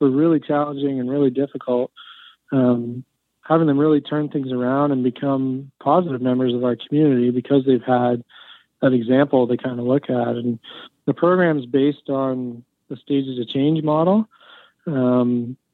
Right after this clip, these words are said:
and the, the facilitators work with each individual student based on where they're at. Um, and success looks differently depending on the student who's enrolled in the program, but, um, it's really been a great way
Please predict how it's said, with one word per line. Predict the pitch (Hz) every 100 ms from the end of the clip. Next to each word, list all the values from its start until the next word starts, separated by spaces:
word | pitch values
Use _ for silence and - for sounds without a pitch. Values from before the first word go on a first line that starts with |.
| _ _ _ _ _ -
and | 170 131
the, | 127 123 120 123 135
the |
facilitators | 127 117 - 156 156 139 127 117 - - -
work | 147 139
with | 135 135
each | 131
individual | 135 127 127 127 120
student | - 139 131 135 - _ _ -
based | 131 143 -
on | 135
where | 131 131
they're | 127 120 123 117 147
at. | 214 _ - - - _ -
Um, | 139 127 123 120 120 -
and | 147
success | - 139 - 160 147 - - _ -
looks | 151 -
differently | 139 151 160 131 120 147 196
depending | 147 131 139 131 131
on | 127 123 127 -
the | 139
student | - 151 139 127
who's | 131
enrolled | 127 120 135 156
in |
the | 147
program, | 123 135 139 147 170
but, | 160 127 - _ - - _ _ -
um, | 139 123 120 120 113 _ _ _ _ _ _ _
it's | - -
really | 156 175
been | 151 139
a |
great | 127 147 147
way | 135